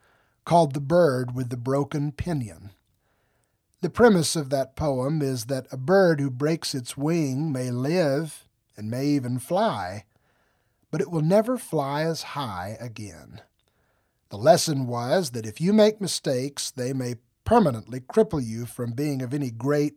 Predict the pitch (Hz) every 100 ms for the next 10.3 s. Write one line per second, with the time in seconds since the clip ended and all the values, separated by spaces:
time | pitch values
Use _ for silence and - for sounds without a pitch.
0 | _ 127 151 151 135 113 104 117 139 -
1 | 117 107 170 190 101 90 101 - _ _
2 | _ _ - 170 147 131 131 123 123 -
3 | - 135 120 110 117 170 190 123 104 117
4 | 131 107 113 113 110 113 110 123 110 135
5 | - - 87 82 69 - _ _ _ _
6 | _ _ _ _ _ _ _ _ 190 -
7 | 233 202 165 143 120 175 - - 104 -
8 | 123 101 98 110 131 _ _ _ _ _
9 | _ _ 135 123 - 175 165 - 190 175
10 | - 196 147